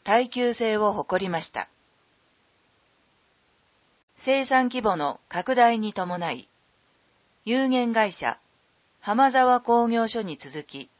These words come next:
千九百五十七年、昭和三十二年、下諏訪町高木に有限会社高木工業を設立し、さらに生産方式では、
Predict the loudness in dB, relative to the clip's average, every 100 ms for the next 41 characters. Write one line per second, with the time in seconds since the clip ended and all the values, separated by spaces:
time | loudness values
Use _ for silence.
0 | _ _ _ _ _ _ _ _ -4 -2
1 | 0 -2 -4 -4 -6 -10 -8 -8 -4 -2
2 | -2 -4 -6 -6 -6 -10 _ _ _ _
3 | _ _ _ _ -6 0 4 4 2 2
4 | 0 0 -2 -6 -8 -8 -8 -10 -14 _
5 | _ _ _ _ _ _ _ _ -10 -4
6 | -2 0 0 0 0 -6 -12 -18 _ _
7 | -18 -2 -2 -2 -6 -8 -10 _ _ _
8 | _ -8 -4 -2 0 -2 0 -2 -2 -4
9 | -6 -6 _ _ _ _ _ -6 -2 -2
10 | -4 -2 2 2 2 -4 -6 -8 -10 -10
11 | -6 -6 -6 -10 -10 -12 -14 _ _ _
12 | _ _ _ _ _ _ _ -2 2 0
13 | -2 -2 0 2 2 2 2 0 -2 -4
14 | -10 -6 -4 -4